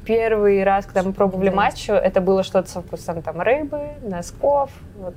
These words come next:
Speaker 1: что-то такое не
Speaker 2: Особенно на обычном молоке, это да.
Speaker 1: Да, это было, м, самое такое неприятное какое-то ощущение.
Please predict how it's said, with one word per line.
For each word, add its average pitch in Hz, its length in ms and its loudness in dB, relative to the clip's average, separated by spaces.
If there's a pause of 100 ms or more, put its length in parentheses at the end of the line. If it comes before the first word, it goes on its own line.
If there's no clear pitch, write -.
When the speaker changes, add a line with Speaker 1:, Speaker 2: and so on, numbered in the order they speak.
Speaker 1:
что-то - 300 -8
такое 196 220 0
не 190 80 4
Speaker 2:
Особенно 214 240 4
на 214 80 4
обычном 208 340 0
молоке, 196 300 2
это 214 160 -4
да. 196 180 2
Speaker 1:
Да, 208 260 4
это 190 120 -2
было, 196 320 0 (120)
м, 202 560 0
самое 202 460 0
такое 185 220 -2
неприятное 190 920 0
какое-то 175 320 -4
ощущение. 285 600 -4